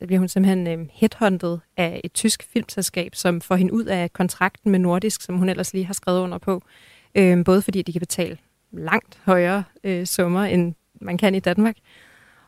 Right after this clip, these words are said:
Og så, øh, siger hun ja til, altså dengang var det ofte sådan noget med, så sagde man ja til at spille med i otte film i den kommende sæson, eller et eller andet. Og så var man simpelthen bundet til at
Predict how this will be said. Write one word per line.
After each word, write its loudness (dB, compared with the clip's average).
Og 2
så, 6
øh, 6
siger 0
hun 4
ja 0
til, -6
altså -4
dengang 0
var 0
det 2
ofte -2
sådan -2
noget 0
med, 0
så -6
sagde 0
man 4
ja 0
til -4
at -4
spille -6
med -2
i -8
otte 6
film -12
i -14
den -6
kommende -4
sæson, -6
eller -8
et -14
eller -16
andet. -14
Og -10
så 0
var 4
man -6
simpelthen 4
bundet 0
til -4
at 0